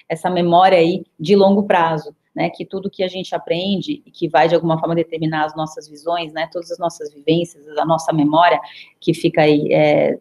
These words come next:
nessa parte do, do, do cérebro, é o nosso hardwiring, né? E isso, de alguma forma, que vai formar a forma com que a gente vai enxergar as questões, né? Então, olhando pro cérebro e vendo que cada cérebro é único, você já pode assumir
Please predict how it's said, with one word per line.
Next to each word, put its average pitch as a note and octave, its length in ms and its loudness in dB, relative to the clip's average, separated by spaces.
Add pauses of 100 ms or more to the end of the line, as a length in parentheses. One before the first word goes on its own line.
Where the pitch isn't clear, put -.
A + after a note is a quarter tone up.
nessa E3+ 300 -4
parte - 320 -4
do, D3+ 220 -2
do, C#3+ 280 -10
do D3+ 80 -16
cérebro, F3 540 0 (260)
é E3+ 160 4
o E3+ 100 2
nosso E3 260 0
hardwiring, D#3 640 0 (160)
né? D#3+ 220 0
E E3 180 -2
isso, G3 240 -6
de F3 80 -6
alguma F3 360 0
forma, F3 220 -2
que - 140 -20
vai F3 220 -2
formar F3 480 -2
a F#3 120 -10
forma E3 240 -2
com - 160 -8
que - 80 -6
a E3 60 2
gente D#3+ 300 -6
vai E3+ 120 -2
enxergar E3 580 -2 (380)
as D#3+ 140 -8
questões, D3 640 -8 (220)
né? - 280 -2
Então, G#3+ 280 0
olhando G3+ 600 4 (200)
pro F3 100 -2
cérebro F3 580 0 (880)
e F3 120 -6
vendo F3 320 0
que E3 140 -10
cada F#3+ 300 2
cérebro E3 400 -2
é D#3 60 2
único, F3+ 420 -2
você D#3+ 200 -6
já E3+ 100 -2
pode E3+ 280 -2
assumir F3+ 460 -4